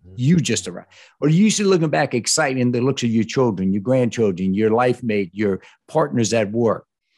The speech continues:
Speaker 2: Do you see looking back a look of, of joy? Yes, you just got here with all your grace and energy. A good day just got great. Or do you see looking back a skitterishness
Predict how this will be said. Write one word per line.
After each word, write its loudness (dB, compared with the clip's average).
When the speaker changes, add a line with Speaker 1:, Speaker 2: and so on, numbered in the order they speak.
Speaker 2:
Do 2
you 4
see 0
looking 2
back 0
a 2
look 4
of, 0
of -4
joy? 2
Yes, -2
you -2
just 0
got -4
here 0
with -2
all 4
your 2
grace 0
and 0
energy. -4
A -4
good -2
day 2
just -6
got -6
great. -2
Or 4
do 4
you 6
see 2
looking 2
back 0
a -2
skitterishness -2